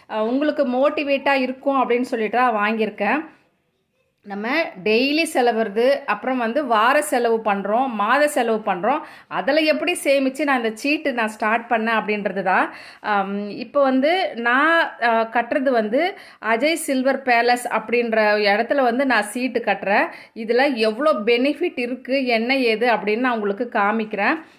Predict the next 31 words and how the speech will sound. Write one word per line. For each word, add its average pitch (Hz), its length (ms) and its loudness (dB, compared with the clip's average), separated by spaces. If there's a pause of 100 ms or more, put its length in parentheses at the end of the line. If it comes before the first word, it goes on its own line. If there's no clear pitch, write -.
இதனுடைய 233 520 0
பில் 269 340 0
எல்லாம் 277 300 2
எவ்வளோ 247 320 2
ஆச்சு 233 360 0
அப்படின்னு 240 560 0
சொல்லி 220 260 -2
இது, 214 280 -4
இதையும் 240 460 -2
பார்க்கலாம். 202 680 0 (260)
நம்ம 277 440 0
வந்து 277 320 0
இன்னைக்கு 294 360 0
என்ன 269 260 0
பார்க்க 240 280 -2
போறோம் 233 260 0
அப்படின்னா, 202 240 -2 (100)
இதை 208 200 -2
எப்படி 220 300 -2
நான் 269 260 0
சேமிச்சேன் 294 560 0
இந்த 226 120 0
பணத்தை 226 440 -2
அப்படின்னு 247 320 0
நான் 247 120 -2
சொல்றதுனால 247 580 0
உங்களுக்கு 285 280 0
யூஸ்ஃபுல்லா 269 640 0
இருக்கும். 196 320 -8
அதனால 185 420 -2
தான். 170 240 -4